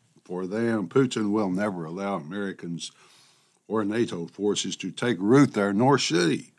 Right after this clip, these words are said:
Surely there's someone in Washington who is not so blind he cannot see that. China's aggressive defense of what it perceives as its sovereign territory, its sovereign right to the South China Sea and other Asian territories are another matter.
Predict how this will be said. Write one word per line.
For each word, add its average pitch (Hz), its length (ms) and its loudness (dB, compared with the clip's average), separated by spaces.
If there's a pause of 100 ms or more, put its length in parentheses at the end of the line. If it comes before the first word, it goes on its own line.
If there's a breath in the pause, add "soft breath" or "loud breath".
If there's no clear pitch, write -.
Surely 147 460 2
there's 92 260 -6
someone 87 380 -8
in 85 160 -12
Washington 82 560 -10 (680 soft breath)
who 120 140 4
is 98 180 0
not 107 200 0
so 101 200 -2
blind 107 400 -2
he 92 80 -4
cannot 110 400 -4
see 131 220 4
that. 98 340 0
China's 127 480 4
aggressive 90 520 -6
defense 104 440 -4
of 82 140 -12
what 98 160 -2
it 85 140 -10
perceives 110 600 2
as 101 260 -4
its 98 180 -6
sovereign 85 600 -2 (640 soft breath)
territory, 98 720 0
its 82 180 -6
sovereign 90 540 4
right 107 380 -2
to 107 120 -2
the 78 120 -8
South 113 340 -4
China 101 340 -6
Sea 117 340 2
and 98 140 -2
other 104 300 -2
Asian 101 360 -2
territories 113 680 -2
are 107 140 0
another 117 380 2
matter. 117 460 2